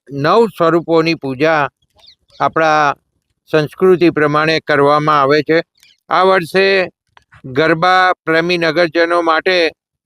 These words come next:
કુલ ત્રણ જગ્યાએ આપણા દ્વારા જ ગરબાનું આયોજન કરવામાં આવ્યું છે. નવરંગ ગ્રુપ દ્વારા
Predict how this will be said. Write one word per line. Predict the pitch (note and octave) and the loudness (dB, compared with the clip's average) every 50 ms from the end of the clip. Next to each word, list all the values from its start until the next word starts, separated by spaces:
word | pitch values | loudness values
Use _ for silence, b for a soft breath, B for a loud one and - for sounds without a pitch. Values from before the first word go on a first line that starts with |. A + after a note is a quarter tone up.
| _ _ _ _ _ _ - | _ _ _ _ _ _ 0
કુલ | F3+ G3 G#3 G3+ E3+ | 2 2 2 2 0
ત્રણ | - - F3 F#3 F#3+ G3+ G#3 F#3+ | -4 -2 0 2 2 2 0 0
જગ્યાએ | D#3 F3 D#3+ C#3+ D3+ F#3 F#3 F#3+ F#3 F#3+ F#3+ F#3 - - _ _ _ _ _ _ _ _ _ _ _ _ _ _ _ _ - | 0 0 0 0 0 0 2 2 2 2 2 0 -2 -4 _ _ _ _ _ _ _ _ _ _ _ _ _ _ _ _ -4
આપણા | C#3 C#3+ D3+ D#3 F3 F3+ F3+ | -2 -2 0 0 0 0 0
દ્વારા | D#3+ C#3+ E3 E3 E3+ E3+ G3 G3 F#3+ | 0 2 2 2 2 2 2 2 0
જ | E3 C3+ C3 C#3+ - _ | -2 -4 -8 -20 -20 _
ગરબાનું | _ C3 - D3+ D3+ D#3 D#3+ D#3 E3+ E3+ E3+ F3 F3+ F3 D#3 | _ -6 -4 -2 0 0 0 0 0 0 0 0 0 0 0
આયોજન | C#3+ D3+ D3+ D#3 D3+ E3 E3 D#3+ D#3 D3+ | 2 2 0 0 0 0 -2 -2 -2 -4
કરવામાં | - C#3+ C#3 C#3+ C#3 C#3 C#3+ D3 D3+ D3 C#3 | -4 -2 0 2 2 2 0 0 0 -2 -2
આવ્યું | C3 B2+ C3+ C3 A2 | -2 -2 -4 -8 -14
છે. | - - B2+ - _ _ _ _ _ _ _ b b b b b b b _ _ _ - - F#3+ | -20 -20 -20 -20 _ _ _ _ _ _ _ b b b b b b b _ _ _ -14 -6 -2
નવરંગ | D3+ D#3+ E3+ F3+ F#3+ G3 G#3+ G#3+ G#3 G3+ F#3+ | 0 0 2 4 4 4 2 2 0 -2 -2
ગ્રુપ | F3 F#3 G3 G#3 F#3 - - | 0 2 2 2 2 0 0
દ્વારા | E3 E3+ E3+ F3 G3 G3+ F#3+ F3 D#3+ | 0 2 2 2 2 0 0 0 -2